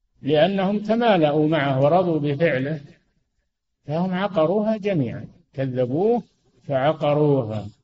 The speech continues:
ماذا كانت النتيجة؟ دمدم عليهم،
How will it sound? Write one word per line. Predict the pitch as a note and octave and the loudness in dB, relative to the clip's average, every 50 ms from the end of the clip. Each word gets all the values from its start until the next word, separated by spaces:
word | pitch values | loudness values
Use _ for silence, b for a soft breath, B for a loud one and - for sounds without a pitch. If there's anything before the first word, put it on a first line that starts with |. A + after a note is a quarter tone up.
| _ - | _ -2
ماذا | D3+ E3 G3+ A#3 B3 A#3+ A#3 A#3 A3+ | 0 2 2 4 4 4 4 4 2
كانت | G#3 G#3+ G3 G3+ F#3+ F3+ E3+ E3 E3+ E3 | 2 2 2 2 2 2 0 0 0 0
النتيجة؟ | D#3+ D#3 D3 C#3+ C3 C3+ D#3 D#3+ D#3 D#3+ G3 A3 G#3 - - _ _ _ _ _ _ _ - | 0 0 0 0 -2 -2 -2 -2 -2 -4 -6 -8 -10 -10 -16 _ _ _ _ _ _ _ -4
دمدم | A#2+ D3 F#3 G3 F#3 D#3 C#3+ D#3 D3 D3 D3 C#3+ D3 D3 D3 | -2 0 2 2 2 2 2 2 2 2 0 -2 -4 -6 -6
عليهم، | - B2 C#3 C#3 C#3 C#3 C#3+ C3+ A#2+ A2 A2+ A#2 A2+ | -4 -2 0 2 2 2 2 0 -2 -4 -6 -6 -8